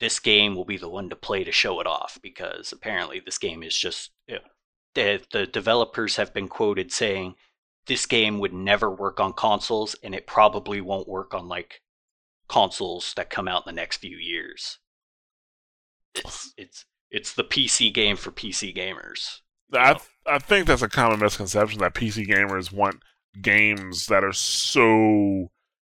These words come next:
Speaker 2: powerful so we can show them off. Like, no. I mean, don't get me wrong. I want a game that takes, that, that definitely makes use of my co-, of my system. Like, I don't want a game that's nerfed. Like, there's a lot of games that come to P C that are nerfed because
Speaker 1: Yeah.
Speaker 2: of the console component.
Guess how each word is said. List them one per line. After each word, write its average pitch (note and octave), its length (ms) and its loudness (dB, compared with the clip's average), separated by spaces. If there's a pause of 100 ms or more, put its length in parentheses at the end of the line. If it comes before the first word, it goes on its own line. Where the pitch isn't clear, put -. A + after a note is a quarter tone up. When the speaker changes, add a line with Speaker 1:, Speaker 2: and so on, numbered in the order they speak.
(300)
Speaker 2:
powerful A2 680 4
so B2 140 2
we A2+ 100 0
can G2+ 120 -4
show A#2 220 6
them G2+ 180 2
off. A2 340 6
Like, G#2+ 140 2
no. C#3 320 4 (280)
I C3+ 80 6
mean, E3+ 160 8
don't A3+ 160 6
get F#3+ 80 2
me C#3+ 80 2
wrong. D#3 180 8
I A#2 100 8
want F#3 260 8
a D3+ 40 6
game C#3 360 6
that A2 320 8 (500)
takes, D3+ 340 6
that, B2+ 220 2
that C#3+ 180 10
definitely D#3 340 8
makes B2 320 4
use G3 480 8
of B2+ 160 6
my A2+ 160 8
co-, A#2+ 160 2
of B2 180 6
my A2 160 4
system. G#2+ 320 0
Like, G#2+ 100 8
I A2 60 10
don't D3+ 140 6
want D3 120 6
a B2+ 40 4
game B2 200 4
that's G#2 240 4
nerfed. B2 440 4
Like, G#2+ 140 8
there's A#2+ 160 8
a C#3+ 40 4
lot D3+ 180 10
of B2+ 80 4
games A#2+ 200 2
that G#2+ 80 4
come A2+ 100 -2
to G#2+ 60 -4
P A2+ 180 0
C A2+ 160 -2
that G2+ 140 6
are F#2+ 100 4
nerfed G#2 480 2 (420)
because A#2 260 2
Speaker 1:
Yeah. A2 60 4
Speaker 2:
of G#2 60 -4
the G#2+ 60 0
console G#2+ 380 4
component. C#3 520 0